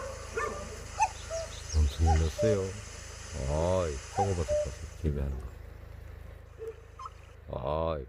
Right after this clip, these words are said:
표고버섯 재배단지. 물이 아주 좋아요. 여기 보세요.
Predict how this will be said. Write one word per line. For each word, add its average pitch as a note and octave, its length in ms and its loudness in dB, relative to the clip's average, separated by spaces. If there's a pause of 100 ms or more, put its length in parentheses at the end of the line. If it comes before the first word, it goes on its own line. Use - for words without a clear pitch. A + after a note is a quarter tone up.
(120)
표고버섯 F2+ 480 0
재배단지. C#2+ 420 -4 (1040)
물이 B2 140 12
아주 A2+ 540 12
좋아요. C3+ 500 12 (680)
여기 B2 140 12
보세요. G#2+ 340 12